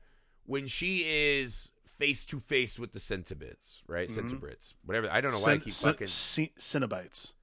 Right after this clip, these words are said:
Speaker 1: Cenobites. I don't know what the fuck I'm saying right now. It's very late, but anyways. Um, I also had a tetanus shot today at the doctor, and I am fucked up.
Speaker 2: Whoa,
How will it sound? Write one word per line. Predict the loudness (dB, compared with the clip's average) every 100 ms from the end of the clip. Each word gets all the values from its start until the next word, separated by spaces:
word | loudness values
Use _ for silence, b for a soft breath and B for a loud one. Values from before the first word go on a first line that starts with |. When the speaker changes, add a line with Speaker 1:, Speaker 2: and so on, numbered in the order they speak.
| _
Speaker 1:
Cenobites. | 0 2 4 4 2 2
I |
don't | 4
know | 4
what | 2 -2
the |
fuck | -2 -2 -2
I'm | -4
saying | -2 -2
right | -4
now. | -8 -12
It's | -10 0
very | 2
late, | 2 0 -2
but | 0
anyways. | 0 0 -6 -10 -20 b b b b b
Um, | 4 4 6
I |
also | 6 6 6
had | 4
a |
tetanus | 4 0 -2 -4
shot | -4 -4 -6
today | -8 -8
at | -10
the |
doctor, | -8 -6 -6 -8 -16
and | -18 -18
I | -16
am | -16 -14
fucked | -12 -12 -12
up. | -14 -14 -8
Speaker 2:
Whoa, | 2 6 6 4